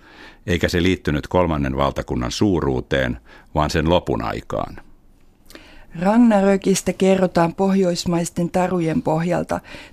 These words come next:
Speaker 2: tuhatkolmesataaluvulla kootuissa Edda-runoissa. Se on taistelu, jossa monet viikinkiajan uskonnon jumalat,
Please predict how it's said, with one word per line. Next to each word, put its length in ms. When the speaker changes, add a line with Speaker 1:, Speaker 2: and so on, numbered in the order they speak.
Speaker 2:
tuhatkolmesataaluvulla 1600
kootuissa 720
Edda-runoissa. 1000
Se 160
on 140
taistelu, 540
jossa 320
monet 400
viikinkiajan 800
uskonnon 520
jumalat, 640